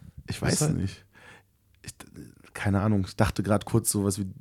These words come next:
Speaker 1: man sagt doch so, "I don't know", so "dunno" oder so. Aber
Speaker 2: Ah,
Speaker 1: weiß ich,
Speaker 2: das hab ich
Speaker 1: glaub
Speaker 2: auch
Speaker 1: nicht,
Speaker 2: geda-,
Speaker 1: ne?
Speaker 2: manchmal vermutet, aber ich glaub, das war's nicht, nee. Ähm, dann Dings, Deutschlands eins, ich spring vom Bäumen
Speaker 1: Deutschlands
Speaker 2: Tarzan,
Speaker 1: eins war der
Speaker 2: rede mit
Speaker 1: Song,
Speaker 2: Bären.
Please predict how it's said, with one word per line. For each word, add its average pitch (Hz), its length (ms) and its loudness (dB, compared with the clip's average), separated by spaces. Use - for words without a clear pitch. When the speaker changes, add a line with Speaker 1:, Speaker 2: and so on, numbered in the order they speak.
Speaker 1:
man 104 160 -2
sagt 107 220 -2
doch 104 80 -2
so, 104 220 0
"I 101 60 -2
don't 101 240 2
know", 104 180 2
so 104 120 -2
"dunno" 104 600 2
oder 104 180 -4
so. 104 80 -4
Aber 98 260 -2
Speaker 2:
Ah, 120 280 2
Speaker 1:
weiß 110 160 2
ich, - 40 0
Speaker 2:
das 117 160 8
hab 143 100 12
ich 123 40 4
Speaker 1:
glaub 92 120 6
Speaker 2:
auch 104 60 0
Speaker 1:
nicht, 104 140 4
Speaker 2:
geda-, 117 80 2
Speaker 1:
ne? - 60 2
Speaker 2:
manchmal 120 320 4
vermutet, 135 420 2
aber 113 80 2
ich 110 80 0
glaub, 120 160 0
das 110 160 -2
war's 104 240 -2
nicht, 117 300 0
nee. 101 240 2
Ähm, 113 440 12
dann 117 260 8
Dings, 120 320 4
Deutschlands 120 540 6
eins, 143 640 2
ich 110 80 -8
spring - 200 -6
vom 117 160 -2
Bäumen 120 140 6
Speaker 1:
Deutschlands 131 440 12
Speaker 2:
Tarzan, 175 180 10
Speaker 1:
eins - 100 10
war 175 120 10
der 151 120 10
Speaker 2:
rede 127 160 8
mit 139 120 12
Speaker 1:
Song, 135 60 10
Speaker 2:
Bären. 117 360 8